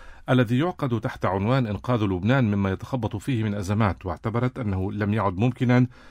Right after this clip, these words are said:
تحقيق هذا الهدف ما دام الذين يمسكون بزمام السلطة وتسببوا في هذه الأزمات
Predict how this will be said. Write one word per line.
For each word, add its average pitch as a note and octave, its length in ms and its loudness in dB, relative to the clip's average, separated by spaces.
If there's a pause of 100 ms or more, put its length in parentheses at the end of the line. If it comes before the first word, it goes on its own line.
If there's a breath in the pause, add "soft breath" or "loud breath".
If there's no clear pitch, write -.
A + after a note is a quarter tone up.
(140 loud breath)
تحقيق - 480 -4
هذا G2+ 280 0
الهدف A#2+ 400 -4
ما G2 140 0
دام G#2 220 -2
الذين F#2+ 320 -2
يمسكون F#2+ 680 -2
بزمام F2+ 440 -2
السلطة B2 420 -4
وتسببوا G2+ 580 -4
في - 160 -6
هذه G2 160 -2
الأزمات G2+ 500 0